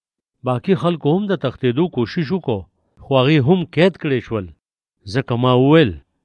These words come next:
«ما پرېږده چې په چغو چغو وجاړم.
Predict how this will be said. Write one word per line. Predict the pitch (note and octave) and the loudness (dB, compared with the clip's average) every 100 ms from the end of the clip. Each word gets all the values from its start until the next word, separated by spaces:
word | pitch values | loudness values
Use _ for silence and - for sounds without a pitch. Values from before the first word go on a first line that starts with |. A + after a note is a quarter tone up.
| _ | _
«ما | B2 C#3 | -2 -2
پرېږده | - A#2+ C3 G#2 E2 - _ _ _ | 0 2 2 0 -6 -12 _ _ _
چې | - | -8
په | B2+ B2+ - | -6 -6 -6
چغو | - F3 B2 | -2 0 -2
چغو | - C3+ C3+ | -2 -2 0
وجاړم. | D3+ C#3+ D#3 C3+ B2+ | 0 2 2 2 -2